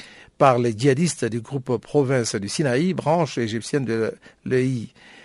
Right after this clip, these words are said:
Ces derniers s'en prenaient dans le passé uniquement aux soldats et policiers,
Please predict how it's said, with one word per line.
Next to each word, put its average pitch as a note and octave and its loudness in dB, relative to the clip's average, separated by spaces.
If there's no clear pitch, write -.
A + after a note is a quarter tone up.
Ces C3+ 2
derniers B2+ 2
s'en A#2 -2
prenaient C#3 0
dans A2+ -4
le G#2+ -8
passé A#2+ -2
uniquement A#2 -4
aux A2+ -4
soldats C#3 0
et A#2+ -2
policiers, B2+ -2